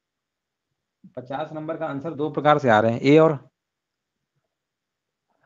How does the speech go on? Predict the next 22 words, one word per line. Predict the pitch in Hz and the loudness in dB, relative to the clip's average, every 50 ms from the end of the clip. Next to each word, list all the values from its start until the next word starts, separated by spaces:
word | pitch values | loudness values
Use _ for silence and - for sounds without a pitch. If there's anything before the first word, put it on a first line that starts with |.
| _ _ - | _ _ -20
सबसे | - - - 175 170 - - - 202 202 | -6 0 2 2 2 2 4 4 4 4
अधिक | - 160 156 143 196 190 170 | 6 4 4 4 4 2 2
पूछा | 175 165 - 165 156 | 0 0 4 4 6
गया | 143 143 139 | 8 8 6
है | 143 | 6
ना, | 156 170 139 107 - - - - - - - _ _ _ _ _ _ _ _ _ _ _ _ - | 4 2 0 0 -4 -10 -18 -20 -20 -20 -20 _ _ _ _ _ _ _ _ _ _ _ _ -2
ऊटी। | 139 147 - 151 175 151 127 | 0 0 2 4 4 4 4
दार्जिलिंग | 117 147 147 160 151 175 180 214 214 202 | 6 6 6 6 4 2 2 2 2 2
की | 196 | 2
देखिए, | 185 180 165 151 160 131 110 | 4 2 4 4 4 2 2
दार्जिलिंग | 110 131 135 139 143 135 160 170 196 208 196 | 4 4 4 6 4 4 2 0 2 2 2
की | 185 202 | 2 4
जो | 180 190 160 | 4 4 4
ऊंचाई | 143 147 143 - 143 143 170 180 165 | 4 4 4 6 6 6 6 6 4
है | 147 143 156 175 - | 4 4 4 4 2
इसकी | - 147 131 - - - 170 160 156 | 0 -2 -4 -4 0 2 4 6 6
आपकी | 143 - - - 151 143 | 6 4 2 0 0 2
है | 143 160 180 202 - - - _ _ _ - | 4 4 2 2 0 -6 -20 _ _ _ -6
दो | 107 156 170 165 | 0 2 4 4
हजार | 156 151 156 160 131 131 | 4 6 6 6 4 6
बयालीस | 139 139 135 131 131 135 131 131 - | 6 6 6 6 6 4 0 0 -2
है | 104 95 | -8 -12